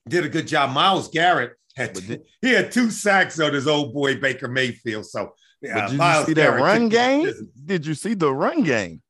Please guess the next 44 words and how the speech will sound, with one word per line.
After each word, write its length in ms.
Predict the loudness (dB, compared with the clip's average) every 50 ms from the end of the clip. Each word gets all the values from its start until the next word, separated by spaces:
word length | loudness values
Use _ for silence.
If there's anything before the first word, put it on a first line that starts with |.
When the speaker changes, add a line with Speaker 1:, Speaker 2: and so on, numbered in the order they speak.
| _ _
Speaker 1:
Yeah, 280 | -16 -10 -8 -8 -8 -8
man. 380 | -8 -10 -10 -10 -12 -12 -6
Nick 260 | -4 -4 -4 -4 -6 -10
Chubb, 380 | -6 -2 0 2 2 2 0
we're 60 | -4
gonna 180 | -2 -2 0 0
have 120 | 0 0 -2
to 60 | -8
deal 280 | -8 -4 -2 -2 -2 0
with 140 | 2 2
Speaker 2:
Nick 100 | 2 2
Speaker 1:
him. 280 | 2 0 -2 -4 -4 -6
Speaker 2:
Chubb, 540 | -2 2 4 6 6 6 4 2 0 -4 -6
oh 220 | -4 -4 -2 -4 -4
my 240 | -6 -10 -12 -14
God. 340 | -12 -8 -6 -4 -4 -4 -2 0
Speaker 1:
Hundred 300 | 2 2 2 2 2 0
and 100 | -2 -4
forty-one 640 | -4 0 2 2 2 2 2 0 2 0 0 0 2
yards 360 | 2 4 4 4 2 2 0
rushing 360 | 0 0 0 -2 -4 -6 -6
in 120 | -6 -6 -8
the 60 | -6
game. 280 | -4 -2 -2 -2 -4 -8 _ _ _ _
And 140 | -6 -6 -2
Kareem 340 | -2 0 2 4 4 4 4
Hunt, 340 | 4 2 2 2 2 -2 -4 -12 _ _ _ _ _ _ _ _ _ _
one 260 | -6 -2 0 0 0 0
receiving 480 | -2 -2 -2 -2 -2 -2 -2 -2 -4 -2
touchdown, 600 | -2 -2 -2 -4 -6 -6 -4 -2 0 0 0 -2
one 180 | -2 -4 -4 -2
rushing 380 | 0 0 0 0 -2 -6 -8 -6
touchdown. 500 | -4 -4 -4 -4 -4 -2 0 0 0 -2
We 100 | -4 -2
know 180 | -2 -2 -2 0
about 240 | 0 0 -2 -2 -6
Kareem 360 | -6 -4 -2 -2 -2 -2 -2
Hunt. 260 | -2 -2 -2 -4 -4 -10 _ _ _ _ _ _ _ _ _ _ _ _ _ _ _
So 300 | -6 -4 -2 0 0 0
there's 240 | 0 2 0 0 0
some 140 | -2 -8 -8
teams 280 | -8 -6 -6 -6 -4 -4
in 100 | -2 0
it. 180 | -2 -2 -2 -6